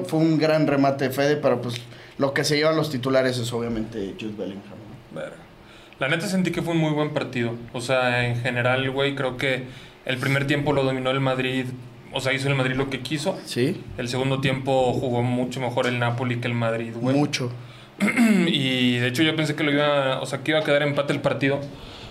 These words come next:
Speaker 2: No veía cómo, cómo el Madrid metiera gol hasta el, el autogol de, de Meret, que, o sea, sí es autogol, pero claro que es mérito de Valverde.
Speaker 1: Obvio. Si
Speaker 2: Ese
Speaker 1: no hubiera
Speaker 2: pinche
Speaker 1: sido el tiro
Speaker 2: trayazo,
Speaker 1: así.
Speaker 2: ese trayazo no te lo hace ningún jugador en el mundo. Bueno, contados,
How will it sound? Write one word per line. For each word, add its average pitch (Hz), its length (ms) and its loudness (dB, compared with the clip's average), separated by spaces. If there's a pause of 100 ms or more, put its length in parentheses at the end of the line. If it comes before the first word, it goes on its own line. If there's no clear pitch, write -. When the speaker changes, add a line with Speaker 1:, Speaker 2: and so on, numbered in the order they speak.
(120)
Speaker 2:
No 135 140 4
veía 143 280 4
cómo, 135 680 4
cómo 127 160 0
el 131 80 2
Madrid 127 220 4
metiera 127 320 2
gol 120 180 4
hasta 120 360 0
el, 120 140 -2
el 123 160 0
autogol 120 440 2
de, 120 340 2
de 117 100 0
Meret, 120 380 0 (140)
que, 120 320 2 (320)
o 135 80 2
sea, 120 80 2
sí 143 120 2
es 139 80 2
autogol, 151 380 4
pero 139 200 2
claro 131 220 2
que 127 60 -6
es 127 80 0
mérito 127 280 2
de 123 60 6
Valverde. 120 460 4
Speaker 1:
Obvio. 113 380 2 (100)
Si 139 60 -2
Speaker 2:
Ese 135 160 2
Speaker 1:
no 156 80 2
hubiera 175 180 4
Speaker 2:
pinche 165 140 4
Speaker 1:
sido 170 180 2
el 170 100 4
tiro 185 120 4
Speaker 2:
trayazo, 170 280 4
Speaker 1:
así. 151 200 0
Speaker 2:
ese 147 160 2
trayazo 143 340 2
no 143 100 0
te 143 80 0
lo 139 60 4
hace 139 140 0
ningún 131 200 0
jugador 131 280 2
en 127 80 0
el 123 80 2
mundo. 127 320 2
Bueno, 120 260 2 (300)
contados, 151 560 2